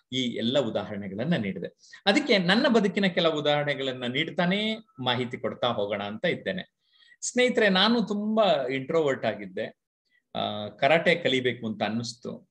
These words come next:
ಯಾಕಂದ್ರೆ ಡಾಕ್ಟರ್ ಅತ್ರೆ ವಿಜಯ ಕಾಲೇಜಿನಲ್ಲಿ principal ಆಗಿದ್ರು. ಅವರು black belt ಅಂತ ಗೊತ್ತಿತ್ತು.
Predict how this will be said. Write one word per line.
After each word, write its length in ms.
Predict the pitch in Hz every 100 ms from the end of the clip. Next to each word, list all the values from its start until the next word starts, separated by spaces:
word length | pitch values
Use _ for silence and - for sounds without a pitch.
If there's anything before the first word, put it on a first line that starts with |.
| -
ಯಾಕಂದ್ರೆ 720 | 110 113 110 107 98 - _ 107
ಡಾಕ್ಟರ್ 300 | 113 - -
ಅತ್ರೆ 420 | - 117 - 156
ವಿಜಯ 260 | 117 120 123
ಕಾಲೇಜಿನಲ್ಲಿ 580 | 110 107 101 104 104
principal 440 | 101 107 107 - 104
ಆಗಿದ್ರು. 520 | 98 95 90 117 - _ - - -
ಅವರು 340 | 107 123 120
black 340 | 101 110 120 -
belt 220 | 131 123
ಅಂತ 160 | 117
ಗೊತ್ತಿತ್ತು. 720 | 107 101 - 117 - 107 -